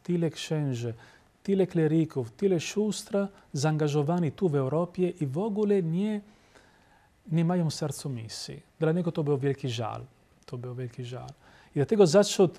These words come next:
mm, poprowadzić formację, animację misyjną pośród tych,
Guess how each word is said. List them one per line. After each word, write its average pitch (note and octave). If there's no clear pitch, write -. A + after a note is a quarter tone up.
mm, E3+
poprowadzić D#3
formację, D#3
animację C#3
misyjną C3
pośród C3
tych, D#3